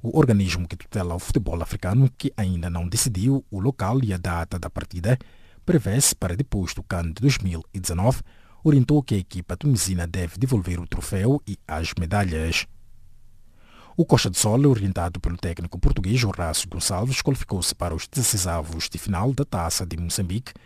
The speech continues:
ao vencer o Estrela Vermelha por um a zero. O Costa do Sol, detentor do título, junta-se ao Desportivo de Maputo, Machacane, Ferroviário de Maputo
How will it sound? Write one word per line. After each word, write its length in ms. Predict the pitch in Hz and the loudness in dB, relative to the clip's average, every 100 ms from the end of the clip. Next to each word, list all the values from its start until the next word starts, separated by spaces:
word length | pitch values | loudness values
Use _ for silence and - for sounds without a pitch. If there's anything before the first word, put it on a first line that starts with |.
| - - - | -20 -20 0
ao 80 | 151 | 2
vencer 360 | 123 131 160 123 | 6 4 4 2
o 40 | |
Estrela 320 | - 95 87 | 0 -2 -4
Vermelha 540 | 85 131 104 82 82 82 | 0 2 2 -2 -4 -2
por 180 | 131 - | -2 -2
um 160 | 90 78 - | -8 -8 -8
a 80 | |
zero. 320 | 85 98 95 78 - - - - | -4 -2 -2 -4 -14 -20 -20 -10
O 80 | - | -2
Costa 220 | 147 - | 2 2
do 60 | 113 | 2
Sol, 240 | - 123 | 2 2
detentor 360 | 131 135 127 95 | 2 0 0 -4
do 140 | 92 | -4
título, 460 | 87 87 82 87 87 | -6 -6 -8 -6 -6
junta-se 440 | - 90 85 85 - | -4 -4 -4 -6 -6
ao 160 | 87 | -8
Desportivo 520 | 90 - - - 90 87 | -4 -2 -2 -4 -4 -4
de 80 | |
Maputo, 460 | 85 82 95 127 - 117 | -4 -4 -2 -2 -2 2
Machacane, 540 | 127 - - 98 139 | 0 0 -2 2 2
Ferroviário 500 | - 127 87 87 80 | 2 -2 0 -4 -4
de 80 | 80 | -6
Maputo 440 | 82 - 123 - | -6 -4 -4 -4